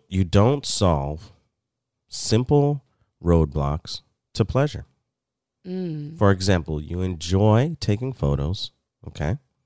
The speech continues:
Speaker 1: So
Speaker 2: Right.
Speaker 1: you're, you're a s-, you're either an Instagrammer or a Snapchatter or
Speaker 2: Selfies.
Speaker 1: or, um, what other, um,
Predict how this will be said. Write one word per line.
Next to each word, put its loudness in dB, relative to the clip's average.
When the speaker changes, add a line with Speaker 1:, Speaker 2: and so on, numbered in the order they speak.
Speaker 1:
So -6
Speaker 2:
Right. 0
Speaker 1:
you're, 2
you're 0
a 2
s-, -4
you're 2
either 4
an 0
Instagrammer -2
or -2
a -4
Snapchatter -2
or -4
Speaker 2:
Selfies. -6
Speaker 1:
or, 2
um, -4
what -2
other, 4
um, -2